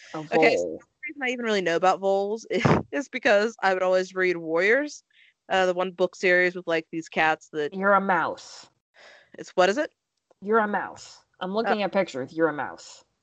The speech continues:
Speaker 2: Oh, okay.
Speaker 1: It
Speaker 2: I wanna
Speaker 1: looks
Speaker 2: be a
Speaker 1: like a
Speaker 2: rat.
Speaker 1: mouse.
Speaker 2: Kangaroo rats are adorable. But, like, I would read Warriors, and they would be like, "Oh, we're hunting voles," and that's the <laughs> only reason I even know what it is. <laughs> Thanks, everyone, for listening. Hopefully we didn't bore you.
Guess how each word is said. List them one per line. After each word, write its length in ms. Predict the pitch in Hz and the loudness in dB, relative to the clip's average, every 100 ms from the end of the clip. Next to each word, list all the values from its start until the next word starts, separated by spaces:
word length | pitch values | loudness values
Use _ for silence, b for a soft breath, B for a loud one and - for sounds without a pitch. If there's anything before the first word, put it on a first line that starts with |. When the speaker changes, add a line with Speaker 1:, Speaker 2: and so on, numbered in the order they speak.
| _ _ - | _ _ -8
Speaker 2:
Oh, 200 | 180 151 | -4 -4
okay. 360 | 170 - 156 175 _ _ _ _ | -4 -4 -6 -8 _ _ _ _
Speaker 1:
It 100 | 185 | -6
Speaker 2:
I 20 | 196 | 2
wanna 160 | 359 | 4
Speaker 1:
looks 100 | 311 | 4
Speaker 2:
be 40 | 196 | 2
a 60 | |
Speaker 1:
like 240 | 185 170 - _ _ _ | 0 0 -6 _ _ _
a 60 | - | -6
Speaker 2:
rat. 120 | 165 | -6
Speaker 1:
mouse. 380 | 82 - - - _ _ _ _ _ | -6 -14 -20 -20 _ _ _ _ _
Speaker 2:
Kangaroo 320 | - 220 302 339 | -4 -2 0 2
rats 260 | 196 - | 2 0
are 120 | 180 - | -4 -6
adorable. 500 | - 123 113 - 104 - _ _ b b - | -8 -6 -8 -8 -10 -10 _ _ b b 4
But, 60 | |
like, 100 | 262 | 4
I 120 | 240 240 | 6 2
would 120 | 262 | 0
read 140 | 254 | -4
Warriors, 580 | 196 190 202 180 180 185 | 0 2 2 2 0 -2
and 80 | 208 | 2
they 80 | 208 | 4
would 120 | 196 | 4
be 100 | 202 | 4
like, 140 | 190 277 | 4 4
"Oh, 140 | 403 | 4
we're 120 | 247 | 4
hunting 400 | - 226 240 277 269 | 2 0 0 -2 4
voles," 460 | 320 262 202 202 | 6 6 6 2
and 120 | 196 | 0
that's 180 | 190 190 | -2 -2
the 120 | 240 - | -4 -10
<laughs> 20 | |
only 260 | 190 - 247 | -6 0 0
reason 320 | 233 247 202 | -2 -8 -6
I 80 | 185 | -8
even 220 | 220 208 | -10 -6
know 120 | 170 | -4
what 120 | 180 | -4
it 100 | 175 | -2
is. 400 | 160 147 202 - _ B B B - | 0 0 -2 -6 _ B B B -14
<laughs> 1000 | 240 - - - - - 622 - 370 285 | -8 -4 -4 -6 -8 -6 -4 -2 -2 2
Thanks, 300 | 294 320 - | 2 2 0
everyone, 380 | 277 294 285 311 | -2 0 -2 -2
for 160 | 370 | -4
listening. 600 | 339 254 254 254 240 254 | -2 -2 -2 0 2 2
Hopefully 380 | 339 294 - 269 | 2 -2 -2 -6
we 80 | 247 | -2
didn't 220 | 254 262 | -4 -2
bore 220 | 233 202 196 | 2 4 4
you. 380 | 190 196 208 | 2 0 -2